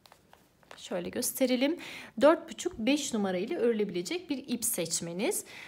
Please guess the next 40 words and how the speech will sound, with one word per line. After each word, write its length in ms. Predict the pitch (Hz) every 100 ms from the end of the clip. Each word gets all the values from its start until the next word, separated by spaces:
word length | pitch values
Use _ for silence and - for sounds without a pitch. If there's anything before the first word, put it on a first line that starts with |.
| -
Şöyle 200 | 294 262
metraj 400 | 277 277 294 254
olarak 320 | 196 180 180
da 40 |
söylemek 440 | 185 196 185 190 190
istiyorum. 440 | - 214 208 285
Yüz 240 | 311 349 226
gramlık 480 | 208 180 226 -
iki 240 | 262 - 311
yüz 180 | 240 190
metrelik 600 | 180 - 185 165 165 -
bir 180 | 170 -
ip, 240 | 320 370 - - - -
e, 140 | 214
iki 340 | 208 269 - 330
adet 300 | 240 - 226
ip 180 | -
kullandım. 560 | - 175 160 156 - - - - - - 403
Bir 100 | 480
süveterde 840 | - 220 185 180 170 180 339 381
iki 260 | 311 - 226
adet 340 | 190 339 -
ip 220 | 226 -
gitti. 500 | 180 - - 202 285 - - _ _ _ _ _ _ _ _ _ _ _ _ _ _ _ - _ -
Bunları 260 | 320 285 277
şimdi 300 | 285 240 208
söyleyeyim 540 | - 226 269 285 277
aç-, 220 | 254 - - 233
çünkü 220 | 247 233
sürekli 400 | - 262 262 226
yorumlarda 500 | 208 202 196 180 170
geliyor. 500 | 170 226 240 247 240
Hangi 380 | 247 240 214 202
ipi 220 | 185 196
kullandınız, 640 | - 196 185 190 190 190 190
kaç 200 | 220 208
adet 240 | 190 185
kullandınız 640 | 208 196 190 190 196 196
falan 400 | - 220 233 226
diye. 240 | 208 302